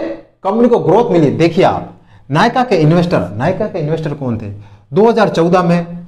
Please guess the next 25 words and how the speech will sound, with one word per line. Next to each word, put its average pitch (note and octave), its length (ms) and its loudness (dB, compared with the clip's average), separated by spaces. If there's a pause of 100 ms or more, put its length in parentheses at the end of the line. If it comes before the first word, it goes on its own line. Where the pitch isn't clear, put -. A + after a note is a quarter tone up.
सात A#3 400 -2
करोड़ F#3 220 4
का D#3 180 2
investment D3+ 920 -2
आया C#3 220 2 (600)
सिकोया D3 400 2 (300)
कैपिटल C3+ 340 -4
इंडिया B2+ 220 0
की C3+ 100 -2
तरफ C3 220 -8
से। D3 160 -12 (1120)
दो G3 200 4
हज़ार A3+ 240 4
पन्द्रह G#3 340 2
में G#3 520 -4
सत्तर - 420 -4
करोड़ G3+ 260 0
का F#3+ 120 -2
investment E3+ 420 0
आया D#3+ 440 2
अतुल E3 260 0
निसार D#3 360 0
की D3 120 -4
तरफ - 260 -6
से। E3 160 -12